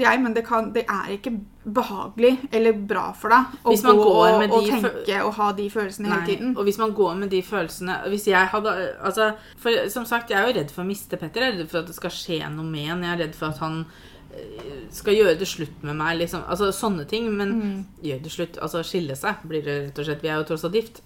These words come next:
Speaker 2: Ehm, men det er ikke nødvendigvis konkret på det å være utro, eller det at han skal finne seg en annen, eller sånne ting, da. Men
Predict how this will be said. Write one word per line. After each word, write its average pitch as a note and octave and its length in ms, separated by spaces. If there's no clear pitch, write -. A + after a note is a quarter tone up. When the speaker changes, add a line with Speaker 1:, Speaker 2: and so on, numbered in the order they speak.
Speaker 2:
Ehm, E3+ 500
men G#3 180
det G#3+ 80
er G3+ 100
ikke G#3 220
nødvendigvis E3 520
konkret D#3+ 580
på E3+ 60
det D#3 120
å D3 60
være D3+ 200
utro, D#3+ 480
eller D#3 160
det D3+ 100
at C#3+ 100
han C#3 120
skal C#3+ 140
finne E3 280
seg D3+ 120
en D3+ 80
annen, C#3+ 440
eller D3 260
sånne E3+ 260
ting, G#3 160
da. C4 140
Men G3+ 560